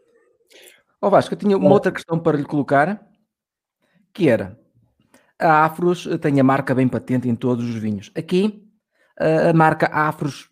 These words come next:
Speaker 1: praticamente não aparece, aparece só Faunus. Quer-nos falar um bocadinho sobre isso?
Speaker 2: Olha, a Faunus, eh, apareceu numa altura em que, eh,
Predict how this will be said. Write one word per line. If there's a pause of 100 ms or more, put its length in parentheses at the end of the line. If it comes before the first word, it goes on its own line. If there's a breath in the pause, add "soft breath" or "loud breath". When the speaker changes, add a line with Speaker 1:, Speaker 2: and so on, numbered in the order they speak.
(140)
Speaker 1:
praticamente
não
aparece,
aparece
só
Faunus.
Quer-nos
falar
um
bocadinho
sobre
isso? (2750 loud breath)
Speaker 2:
Olha, (100)
a
Faunus,
eh,
apareceu
numa
altura (1000)
em
que, (300)
eh,